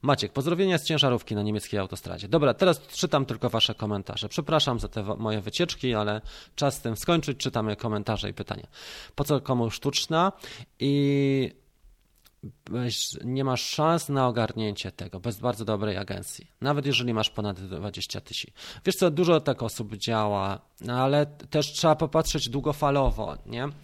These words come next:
E, jak popatrzysz długofalowo na dwa, trzy lata, recenzje są nieskalowalne. I to powiedziała mi taka babka, czy to usłyszałem od babki, która się nazywa Sunny Lenarduzzi. Ona ma bardzo fajny kanał i, mm,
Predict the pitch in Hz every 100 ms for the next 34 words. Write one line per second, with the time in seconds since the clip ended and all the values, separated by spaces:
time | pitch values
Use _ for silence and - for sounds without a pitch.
0 | - 104 107 117 - - 175 - 135 135
1 | 139 147 165 131 113 104 151 147 - 143
2 | 160 156 120 123 - - - 127 127 170
3 | 220 240 196 185 - 156 156 156 165 156
4 | 175 160 156 147 139 117 101 - - _
5 | 139 127 175 185 190 - 147 156 151 147
6 | 147 143 143 131 147 - - 151 151 -
7 | - 127 117 113 - - 156 143 143 151
8 | 143 139 117 147 - - 131 127 131 127
9 | 117 127 131 123 - - - 165 156 143
10 | 135 131 107 113 104 - 98 98 - -
11 | - 151 165 147 151 147 - 139 131 -
12 | 165 202 220 - - - 139 139 139 -
13 | - - 123 123 123 123